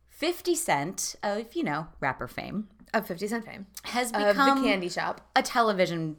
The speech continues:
Speaker 1: producer on, you know, his second round of career, I guess
Speaker 2: Yeah,
Speaker 1: I would say.
Speaker 2: 'cause you have enough cash.
Speaker 1: Then if you know the Bravoverse, you know about Vanderpump Rules. You know about Lala Kent, who is engaged to Rand.
Speaker 2: Randall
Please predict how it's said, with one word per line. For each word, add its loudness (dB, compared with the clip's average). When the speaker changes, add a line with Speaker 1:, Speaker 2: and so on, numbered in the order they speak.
Speaker 1:
producer -2
on, -8
you -6
know, -4
his -6
second -6
round -4
of -4
career, -2
I -4
guess 0
Speaker 2:
Yeah, 2
Speaker 1:
I 0
would -4
say. -4
Speaker 2:
'cause -8
you 0
have -2
enough -4
cash. -4
Speaker 1:
Then -2
if -2
you 0
know 2
the -4
Bravoverse, 0
you -2
know 2
about -4
Vanderpump -4
Rules. -4
You -4
know 0
about 0
Lala 0
Kent, -6
who -2
is -4
engaged -6
to -8
Rand. -2
Speaker 2:
Randall -4